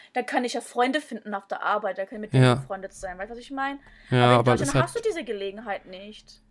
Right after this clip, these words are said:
Speaker 2: Hm. Und es ist halt eigentlich auch nicht so zum Freunde finden, ne? So ist, so hab ich's jedenfalls verstanden, so, sondern einfach um
Speaker 1: So Arbeit, meinst du?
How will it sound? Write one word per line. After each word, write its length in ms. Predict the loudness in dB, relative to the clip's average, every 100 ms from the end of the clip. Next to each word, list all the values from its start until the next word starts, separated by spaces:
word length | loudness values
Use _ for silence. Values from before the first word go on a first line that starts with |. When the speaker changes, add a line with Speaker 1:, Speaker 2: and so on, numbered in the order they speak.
| _ 0
Speaker 2:
Hm. 400 | 2 4 2 -2 -10 _ _ -8 0
Und 260 | 0 2
es 160 | -2 0
ist 140 | 2
halt 120 | 2
eigentlich 280 | 4 2 2
auch 60 | 0
nicht 160 | 0 -2
so 100 | -4
zum 480 | 0 0 0 -2
Freunde 460 | -6 -2 2 4 4
finden, 420 | 2 0 0 0
ne? 120 | -2
So 200 | -2 -2
ist, 160 | -2 -2
so 80 | -2
hab 80 | -2
ich's 180 | -2 2
jedenfalls 420 | 0 0 -4 -4
verstanden, 640 | -4 0 2 2 0 -2
so, 300 | -2 -4 -2
sondern 200 | 0 0
einfach 320 | 0 0 -2
um 340 | -2 -2 -2 -6
Speaker 1:
So 200 | -6 -4
Arbeit, 380 | 2 2 4 0
meinst 260 | -4 -12 -14
du? 140 | -16